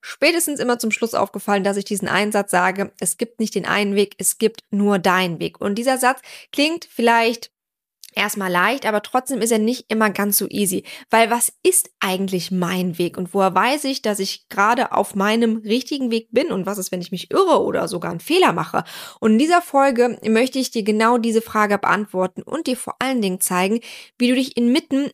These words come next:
all dieser gut gemeinten Tipps, Stimmen, Ratschlägen und Impulse wieder auf das besinnst, was wirklich zählt. Und zwar die Verbindung zwischen dir und deinem Kind.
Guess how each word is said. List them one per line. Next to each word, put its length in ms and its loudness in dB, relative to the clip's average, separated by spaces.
all 260 -2
dieser 240 2
gut 280 -2
gemeinten 500 0
Tipps, 500 -4
Stimmen, 480 2
Ratschlägen 720 0
und 100 -2
Impulse 560 0
wieder 280 2
auf 160 -6
das 240 0
besinnst, 420 -2
was 240 -4
wirklich 540 0
zählt. 280 -6
Und 80 -8
zwar 420 0
die 100 -6
Verbindung 720 -2
zwischen 500 -6
dir 320 2
und 160 -4
deinem 260 0
Kind. 260 -10